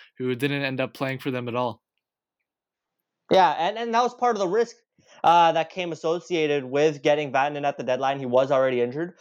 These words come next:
Speaker 2: though I don't think they projected to see him, you know, miss the entire season. But, uh, I mean, I mean, that was the risk that they took. And if it ends up that he doesn't, he does miss the rest of the season, uh, it really just didn't pay off. Very unfortunate for, for Carolina.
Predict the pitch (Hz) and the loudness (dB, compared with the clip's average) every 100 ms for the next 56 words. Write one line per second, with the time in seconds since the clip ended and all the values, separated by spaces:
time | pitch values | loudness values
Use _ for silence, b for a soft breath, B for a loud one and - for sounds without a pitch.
0 | b 139 147 156 156 147 - 131 113 127 | b 2 2 4 0 -2 -6 -10 -8 -10
1 | 117 120 120 117 110 123 - - 123 113 | -10 -4 -2 -2 -6 -14 -14 -2 2 4
2 | 113 113 107 107 117 117 123 110 120 110 | 2 2 -4 -4 -2 -2 -2 -4 -4 -4
3 | - 175 175 123 120 b b b b 139 | 0 0 2 0 0 b b b b 2
4 | 135 127 120 120 135 139 127 123 123 123 | 2 2 2 0 -4 -6 -8 -8 -6 0
5 | 127 131 131 131 135 147 127 - 160 196 | 2 2 0 -4 -2 -4 -4 -2 0 0
6 | - _ - 135 127 123 123 131 143 147 | -8 _ -6 0 2 2 -2 -2 0 0
7 | 151 139 131 127 131 147 135 127 135 139 | 2 0 2 2 2 0 -6 -2 -2 -2
8 | 135 139 143 147 131 147 147 160 170 190 | -4 0 0 -2 -6 -4 0 2 0 -2
9 | b b b 127 123 123 123 123 131 127 | b b b 4 6 4 2 0 -4 -4
10 | 131 131 135 143 127 127 120 127 120 127 | -4 -4 -2 -2 0 2 4 4 2 0
11 | 139 131 135 131 156 151 143 143 147 143 | -2 -2 -2 -2 -4 -6 -6 0 4 4
12 | 139 151 226 | 4 2 -2